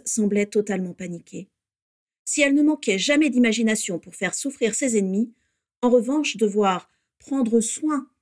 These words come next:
de quelqu'un la prenait totalement au dépourvu. Régulus, étendu sur le tapis, arrivait à peine à ouvrir les yeux.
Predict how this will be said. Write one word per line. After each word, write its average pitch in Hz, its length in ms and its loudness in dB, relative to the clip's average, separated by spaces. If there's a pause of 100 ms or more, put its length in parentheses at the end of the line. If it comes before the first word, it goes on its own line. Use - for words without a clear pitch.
(100)
de 190 160 -4
quelqu'un 196 520 -6 (460)
la 233 140 2
prenait 285 500 -2 (140)
totalement 233 540 -2
au 202 60 -2
dépourvu. 175 600 -8 (1040)
Régulus, 202 680 0 (380)
étendu 240 400 2
sur 226 200 -2
le 202 120 4
tapis, 214 480 -6 (320)
arrivait 254 400 2
à 247 80 0
peine 233 260 2
à 196 80 2
ouvrir 190 260 -2
les 190 220 -4
yeux. 170 180 -12